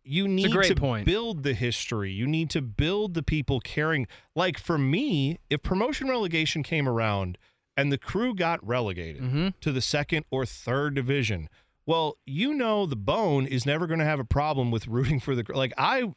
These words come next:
Speaker 1: I
Speaker 2: Sure.
Speaker 1: will be there. My family will be there. We love this team. But I don't blame people who say, "Uh, I wouldn't be there," because that's not th-,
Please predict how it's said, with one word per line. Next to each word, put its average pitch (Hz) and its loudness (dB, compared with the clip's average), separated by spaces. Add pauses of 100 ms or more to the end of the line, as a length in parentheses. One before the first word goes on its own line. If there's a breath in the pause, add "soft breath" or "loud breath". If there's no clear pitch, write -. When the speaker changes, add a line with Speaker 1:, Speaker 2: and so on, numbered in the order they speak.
(120)
Speaker 1:
I 220 4
Speaker 2:
Sure. 160 6
Speaker 1:
will 123 4
be 202 4
there. 190 4
My 135 4
family 196 0
will 175 0
be 175 0
there. 170 2
We 175 0
love 180 0
this 131 -2
team. 78 -4 (600)
But 170 4
I 196 2
don't 190 0
blame 143 2
people 127 2
who 127 2
say, 123 2 (500)
"Uh, 82 -16 (100)
I 151 -2
wouldn't 127 -2
be 82 -12
there," 95 -6 (340)
because 127 -2 (600)
that's 147 0
not 147 2 (240)
th-, 131 -6